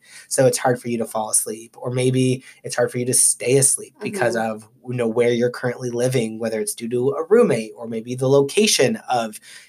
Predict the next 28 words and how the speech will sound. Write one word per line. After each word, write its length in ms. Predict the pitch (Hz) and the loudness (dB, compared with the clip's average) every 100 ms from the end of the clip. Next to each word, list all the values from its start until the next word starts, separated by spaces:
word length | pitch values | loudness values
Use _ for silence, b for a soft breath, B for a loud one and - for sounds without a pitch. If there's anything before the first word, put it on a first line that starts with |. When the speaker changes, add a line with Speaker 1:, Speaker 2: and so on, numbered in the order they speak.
| B | B
Speaker 1:
your 160 | 120 107 | -2 0
house 340 | 120 113 - | -2 -2 -2
or 60 | 120 | -2
your 180 | 113 107 | -2 -2
bedroom. 600 | 110 107 110 107 104 - _ _ _ _ _ - - | -4 -6 -6 -6 -8 -18 _ _ _ _ _ -10 -2
Um, 480 | 123 120 117 117 113 - | 0 2 2 -2 -4 2
all 180 | 180 | 4
of 60 | 208 | 6
those 180 | 185 160 | 4 4
things 240 | 160 131 | 2 0
really 360 | 123 131 127 135 B B B | 2 4 2 0 B B B
play 200 | - 160 | 0 2
into 160 | 143 135 | 2 0
account 320 | - 135 120 | -2 -6 -4
of, 160 | 120 | -4
like, 220 | 120 117 - b b - | -2 -4 -6 b b -2
why 540 | 123 131 127 123 120 117 | 0 2 2 0 -2 -6
people 320 | 139 131 117 | -6 -6 -6
aren't 300 | 123 123 - 127 | -4 -6 -6 -6
getting 340 | 117 113 113 | -4 -4 -6
enough 320 | 117 113 110 | -8 -8 -2
sleep 380 | - - 117 113 | 0 0 -2 -8
that 120 | 113 | -8
they 340 | 110 104 107 - 135 | -8 -8 -8 -10 -2
need 280 | 135 127 127 | 2 2 0
to 100 | 120 | -4
be 120 | 113 | -6
getting. 540 | 110 - - - 127 | -10 -12 -14 -14 -20